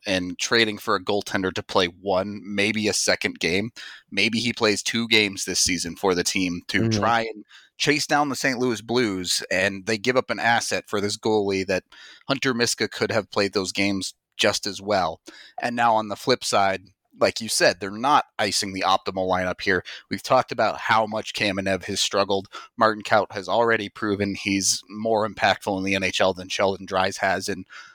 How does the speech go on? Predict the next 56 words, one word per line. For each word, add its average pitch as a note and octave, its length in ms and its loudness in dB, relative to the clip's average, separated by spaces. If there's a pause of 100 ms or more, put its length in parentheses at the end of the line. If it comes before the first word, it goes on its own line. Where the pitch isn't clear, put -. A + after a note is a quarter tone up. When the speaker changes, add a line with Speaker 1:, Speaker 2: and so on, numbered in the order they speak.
(140)
Speaker 1:
over A#2+ 220 0
half A#2 280 4
a A2 60 -4
season A2+ 360 0
of G2 60 -2
N G#2+ 120 2
H G2+ 160 0
L G2+ 140 4
games F#2 280 -4
that G2 120 2
he's G2+ 220 -2
gotten F2 360 0
over F2 160 -6
the E2 80 -6
past - 360 -2
two F2+ 140 -6
years. D#2+ 440 -2 (420)
So G2+ 480 -2 (500)
it C3 240 -2
does D#3 320 4
feel C3 680 0 (200)
a B2+ 80 4
little D3 300 2
bit - 180 0
like B2 160 0
a G2+ 60 2
hedge, E2+ 640 -4
I G#2 120 0
guess, F2+ 380 -2 (360)
where A2 200 0
they A2+ 120 0
wanna C3+ 340 2
go B2+ 140 2
out A#2+ 100 6
and A2 80 -4
chase A#2 220 -4
down A2+ 180 0
the G#2 80 -2
Blues, A2+ 380 0
but - 160 -2
they're G#2 100 0
not G#2 400 2
willing G#2+ 300 -2
to G#2+ 100 -4
give F#2+ 220 -2
up F#2+ 200 2
a A2+ 80 0
year G#2 300 0
on G2 160 -2
Martin F#2+ 280 -2
Kaut's E2 320 0
deal E2+ 320 0
at D#2+ 60 -2
the F#2+ 80 -2
same C#2+ 260 -2
time. - 320 -8